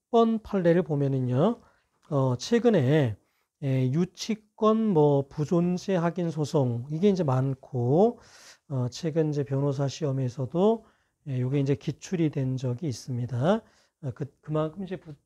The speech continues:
예, 유치권 부존재 확인 소송 이거는, 어, 실무에서도 이제 많이, 예, 문제가 되고 있는, 예, 이제 그런 이제 사건인데요. 예, 요 유치권 부존재 확인 소송이, 예, 확인의 이익이 있는 것이냐라는 것인데요.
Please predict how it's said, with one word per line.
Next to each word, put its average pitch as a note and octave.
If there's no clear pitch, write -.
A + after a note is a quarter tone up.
예, C3+
유치권 C#3+
부존재 C#3
확인 B2+
소송 B2
이거는, C#3+
어, C3
실무에서도 F3+
이제 D#3+
많이, C#3
예, B2+
문제가 C3+
되고 D3+
있는, B2+
예, B2
이제 B2+
그런 D3+
이제 C3
사건인데요. B2+
예, C#3+
요 G#3
유치권 F3+
부존재 E3+
확인 D#3+
소송이, D3+
예, C3
확인의 G3
이익이 E3
있는 G#3+
것이냐라는 C#3
것인데요. C#3+